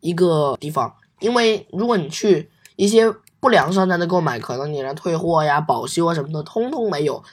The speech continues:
万一你出什么小毛病，或者是干脆就是个假货、二手货、水货等等等等，你根本就没有办法去维权。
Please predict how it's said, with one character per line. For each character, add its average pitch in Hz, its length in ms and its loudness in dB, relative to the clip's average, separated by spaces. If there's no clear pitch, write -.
万 180 160 2
一 165 60 -2
你 143 60 -8
出 170 160 -6
什 165 120 -8
么 170 100 -10
小 143 140 -10
毛 160 160 -6
病， 165 180 -2
或 175 140 -2
者 131 120 -4
是 165 60 -8
干 170 160 2
脆 185 100 -2
就 165 120 -4
是 - 80 -10
个 175 100 -2
假 143 220 -4
货、 - 320 -2
二 196 160 6
手 151 160 -6
货、 147 260 -4
水 135 240 -6
货 175 240 4
等 170 220 -4
等 170 100 -2
等 147 100 -4
等， 135 160 -8
你 170 120 -6
根 185 100 0
本 170 100 0
就 135 80 -2
没 139 60 0
有 175 100 2
办 170 120 0
法 120 100 0
去 139 100 -6
维 131 140 4
权。 104 240 -4